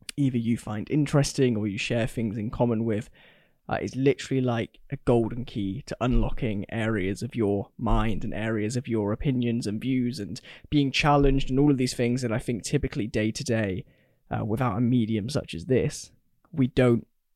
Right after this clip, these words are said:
have an excuse to have, right? It, it seems weird, but, uh, think about this, right? When was the last time you sat down with somebody with no distractions. And when I say no distractions, I mean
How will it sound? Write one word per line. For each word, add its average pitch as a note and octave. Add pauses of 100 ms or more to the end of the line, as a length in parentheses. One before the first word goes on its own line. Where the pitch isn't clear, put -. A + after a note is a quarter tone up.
(160)
have C3
an A#2
excuse -
to G#2+
have, -
right? G#2+
It, - (520)
it D3
seems C3
weird, B2+
but, B2 (1040)
uh, -
think C#3+
about D2
this, -
right? A2+
When C#3+
was D#3
the C#3+
last C3
time A2 (1300)
you C3
sat C3
down G2+
with E2
somebody - (600)
with B2+ (840)
no C3
distractions. -
And B2
when A2
I -
say C#3
no G#2
distractions, F2
I G2+
mean G#2+